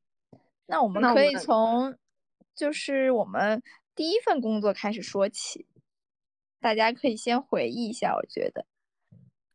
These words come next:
Speaker 2: 那我先来吧，毕竟我的工作比较少。说多不多，
Speaker 1: 好的。
Speaker 2: 说少不少。 <laughs>
Speaker 1: 好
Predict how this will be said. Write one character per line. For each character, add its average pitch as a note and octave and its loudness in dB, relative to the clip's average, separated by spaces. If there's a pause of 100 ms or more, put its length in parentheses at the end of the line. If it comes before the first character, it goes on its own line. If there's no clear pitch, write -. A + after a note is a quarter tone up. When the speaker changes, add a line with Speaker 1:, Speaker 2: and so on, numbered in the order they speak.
(200)
Speaker 2:
那 C#4+ 4
我 G3+ 2
先 A#3+ -2
来 G#3+ 2
吧， F#3 -2
毕 G3+ -6
竟 G#3 0
我 F#3 -4
的 E3+ -8
工 G#3 -2
作 A3 2
比 G3+ -8
较 G3 2
少。 - -2 (720)
说 D4 0
多 D4 2
不 C4+ 0
多， G3+ 0
Speaker 1:
好 G#3+ 2
的。 - -4
Speaker 2:
说 A#3+ 4
少 - 2
不 F#3+ -8
少。 F#3+ 4
<laughs> F3 -2 (480)
Speaker 1:
好 D#4+ 0